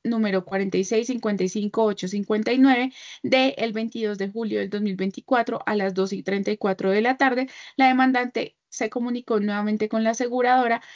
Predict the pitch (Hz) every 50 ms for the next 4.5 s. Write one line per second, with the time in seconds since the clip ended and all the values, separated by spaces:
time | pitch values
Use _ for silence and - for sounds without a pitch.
0 | - - - 254 247 240 226 226 214 233 226 226 226 220 - 254 269 269 - -
1 | 226 220 220 208 208 - 202 190 196 214 - 220 196 196 185 185 185 180 175 -
2 | 190 196 208 190 196 202 202 208 214 226 240 233 240 226 220 220 - 220 214 202
3 | 190 190 175 175 185 - - 214 208 226 214 214 226 247 247 - 233 214 190 180
4 | - - 180 170 156 131 - - -